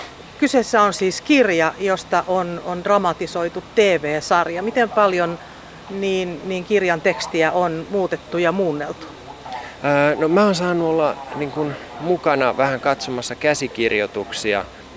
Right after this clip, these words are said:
Speaker 2: ja, ja jonkin verran kommentoimassa niitä. Ja tämähän seuraa hyvin pitkälti kirjan tapahtumia. Mut jotain on tuotu, tai, äh, aikamoisiakin elementtejä on tuotu lisää,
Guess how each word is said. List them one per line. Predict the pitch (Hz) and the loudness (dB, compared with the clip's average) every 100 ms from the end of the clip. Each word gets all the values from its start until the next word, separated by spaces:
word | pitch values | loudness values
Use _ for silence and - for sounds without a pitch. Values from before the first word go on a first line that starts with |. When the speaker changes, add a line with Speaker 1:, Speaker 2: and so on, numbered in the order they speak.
| - | -2
Speaker 2:
ja, | 104 - | -2 0
ja | 131 | 2
jonkin | 131 139 131 113 | 2 2 0 0
verran | 113 107 | 0 0
kommentoimassa | 104 120 113 104 90 98 98 101 - | 0 0 2 -2 -2 -2 -2 -6 -6
niitä. | 101 107 104 - 101 - - - | -4 -2 -2 -2 -4 -6 -14 -10
Ja | 120 | -2
tämähän | 160 151 143 135 | 2 2 0 -4
seuraa | - 165 170 160 123 113 107 101 - - - - - | 0 4 6 4 4 4 2 0 -6 -18 -16 -8 0
hyvin | 175 160 156 139 123 110 101 - - - - | 2 4 4 4 4 -2 -8 -18 -20 -20 -4
pitkälti | 127 135 - - 110 101 101 | 0 0 -2 0 0 0 -4
kirjan | - 117 107 98 | 0 2 2 2
tapahtumia. | 117 - 98 - 85 65 62 - - - - | 0 2 0 -2 -12 -10 -12 -14 -16 -18 -10
Mut | 123 180 | 0 4
jotain | 208 180 139 120 | 4 4 2 2
on | 104 | 0
tuotu, | 117 110 120 101 - - | 0 0 0 -6 -4 2
tai, | 123 - - 78 | 2 2 -4 -12
äh, | 71 - - - - - | -12 -12 -16 -16 -16 -8
aikamoisiakin | 123 143 147 - 123 165 151 131 123 | -4 -2 -4 -6 -4 -2 -2 -4 0
elementtejä | 135 123 110 - 107 | 2 2 0 -2 -2
on | |
tuotu | 127 120 127 139 | 0 0 0 2
lisää, | 151 143 107 87 87 | 2 0 -2 -2 -2